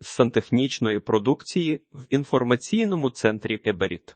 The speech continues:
Один. Нові варіанти в якості зливу для душової зони. Використовуйте новомодний пристінний трап. Він не порушує малюнка плитки і загальну концепцію дизайну ванної кімнати. Крім того,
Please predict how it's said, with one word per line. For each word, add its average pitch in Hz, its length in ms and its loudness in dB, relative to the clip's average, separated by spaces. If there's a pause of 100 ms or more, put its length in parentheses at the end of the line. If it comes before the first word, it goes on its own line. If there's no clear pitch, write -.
Один. 196 440 6
Нові 127 260 2
варіанти 131 500 4
в - 120 -4
якості 110 460 2
зливу 139 360 2
для 123 180 4
душової 117 560 0
зони. 113 280 2
Використовуйте 113 880 0
новомодний 113 540 0
пристінний 110 680 -4
трап. 113 400 0
Він 117 180 -2
не 117 100 2
порушує 131 560 0
малюнка 110 480 0
плитки - 560 -4
і - 80 -2
загальну 120 520 2
концепцію 147 720 -2
дизайну 110 600 2
ванної 120 420 2
кімнати. 107 560 -2
Крім 165 300 -2
того, 120 380 0